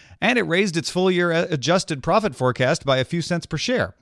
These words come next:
H P Inc.'s personal systems business, that's the one that sells its P Cs, accounted for sixty percent of revenue and rose twelve percent. However, margins in the printer business fell for the third straight quarter, and analysts had expected a rise.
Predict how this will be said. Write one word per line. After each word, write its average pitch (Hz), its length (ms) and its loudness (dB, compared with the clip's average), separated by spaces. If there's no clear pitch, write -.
H 127 220 -2
P 123 60 -2
Inc.'s 120 220 0
personal 123 340 -4
systems 123 520 0
business, 98 400 -6
that's 120 220 -4
the 117 80 -2
one 113 140 0
that 107 100 -6
sells 120 260 0
its 107 140 -8
P 117 220 -2
Cs, 120 400 0
accounted 120 400 -2
for 110 100 -8
sixty - 380 0
percent 110 320 -2
of 92 100 -4
revenue 101 380 0
and 113 200 -4
rose 143 360 2
twelve 117 240 -2
percent. 120 400 0
However, 131 400 4
margins 131 640 0
in 139 220 -4
the 110 80 -6
printer 139 440 -2
business 98 440 -4
fell 131 440 0
for 127 140 -4
the 107 120 -2
third 135 360 0
straight 101 280 -6
quarter, 104 340 0
and 104 180 -6
analysts 101 480 -4
had 104 220 -4
expected 101 440 -4
a 95 60 -6
rise. 101 580 -4